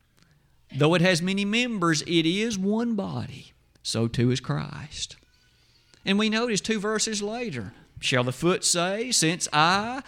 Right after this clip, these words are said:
am not of the eye, I am not of the body'?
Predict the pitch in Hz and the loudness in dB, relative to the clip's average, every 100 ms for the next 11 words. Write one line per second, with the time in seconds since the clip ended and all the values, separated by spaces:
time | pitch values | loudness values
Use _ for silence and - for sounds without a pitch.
0 | - - 160 170 160 170 170 143 147 160 | -16 -8 -2 -2 0 0 0 0 0 0
1 | 190 233 247 120 127 135 143 135 123 131 | -2 -6 -4 -2 0 0 0 0 0 -2
2 | 170 214 294 | -4 -8 -14